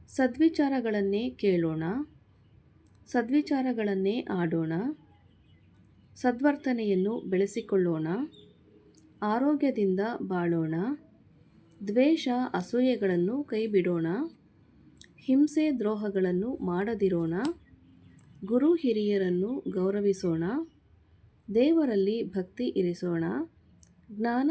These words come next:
ಗಳಿಸೋಣ. ಇವೆಲ್ಲವೂ ಸಹ ಸನಾತನ ಧರ್ಮದ ಸಂದೇಶಗಳಾಗಿವೆ.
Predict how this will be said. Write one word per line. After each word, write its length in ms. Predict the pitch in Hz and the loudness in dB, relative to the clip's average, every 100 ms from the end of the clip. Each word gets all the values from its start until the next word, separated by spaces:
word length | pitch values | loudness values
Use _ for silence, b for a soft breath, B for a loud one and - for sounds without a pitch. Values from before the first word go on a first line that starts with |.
| 330 | 0
ಗಳಿಸೋಣ. 560 | - 185 180 180 175 170 165 156 - - - - 208 | 0 0 0 0 0 0 -2 -6 -12 -20 -20 -10 -2
ಇವೆಲ್ಲವೂ 520 | 202 233 277 277 254 | -2 0 -2 -2 -6
ಸಹ 340 | - 185 185 320 403 - - - | -4 -4 -4 -4 -6 -10 -20 -18
ಸನಾತನ 520 | - 226 254 320 262 220 | -8 -4 -4 -4 -4 -4
ಧರ್ಮದ 360 | 180 180 170 196 330 - | -2 -2 -2 -4 -6 -8
ಸಂದೇಶಗಳಾಗಿವೆ. 1300 | - 202 220 320 320 214 196 170 170 170 165 156 | -2 0 2 0 0 -2 0 0 -2 -2 -4 -6